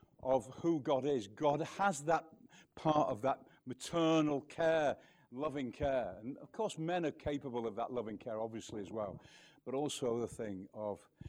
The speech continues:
God has, wants to make us winners. We're more than conquerors because the Holy Spirit is our second. He's in the corner for us.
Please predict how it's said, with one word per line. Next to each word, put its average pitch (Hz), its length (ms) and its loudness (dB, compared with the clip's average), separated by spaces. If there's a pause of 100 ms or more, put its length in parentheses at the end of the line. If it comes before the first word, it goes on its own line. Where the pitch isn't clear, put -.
(360)
God 110 260 0 (180)
has, 104 300 -6 (300)
wants 110 260 -10
to 107 120 -10
make 104 260 -8
us 95 100 -12
winners. 95 340 -10
We're 110 140 -6
more 113 260 -4
than 101 120 -10
conquerors 98 720 -12 (560)
because 107 300 -10
the - 80 -12
Holy 123 300 -8
Spirit 107 300 -8
is 104 140 -6
our 101 140 -6
second. 92 520 -10 (840)
He's 117 180 -6
in 120 80 -2
the 117 80 -2
corner 127 340 -4
for 104 340 -8
us. - 340 -16